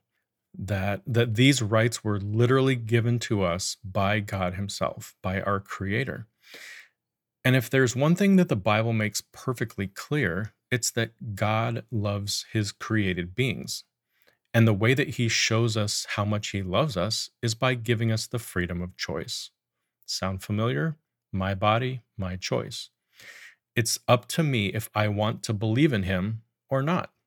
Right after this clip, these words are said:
It's up to me if I choose to listen to him or not. And ultimately, it's up to me if I want to trust him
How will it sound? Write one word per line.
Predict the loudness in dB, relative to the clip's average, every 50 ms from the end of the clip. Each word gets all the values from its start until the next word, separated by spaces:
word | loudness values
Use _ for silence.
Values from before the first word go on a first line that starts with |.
| _ _ _
It's | -2 0 0 0
up | 0 -2 -2
to | -2 -2
me | -2 0 -2
if | -2 -2 0
I | 0 0 0 -2
choose | -2 -2 0 2 2 2 0 0
to | -4 -4
listen | -2 0 0 -2 -2 -2 -4 -4
to | -4 -4 -4
him | -4 -4 -6 -6 -8 -10 -6 -2
or | 0 2
not. | 2 2 0 -2 -4 -6 _ _ _ -20 -18 -18 -18 -18 -20 _ _ _ 0
And | 0 0 0 -2 _
ultimately, | 2 2 2 4 2 2 2 2 0 -2 0 0 0 0
it's | 0 -2 0 0
up | 0 -2 0
to | 0 0
me | 2 2 2 2 2 0
if | 0 -2 -2
I | -2 0
want | 0 0 0 -2 -4 -6
to | -10 -8
trust | -8 -6 -4 -2 -2 0 -2 -2 -4 -2
him | -2 -2 0 0 -2 -2 -4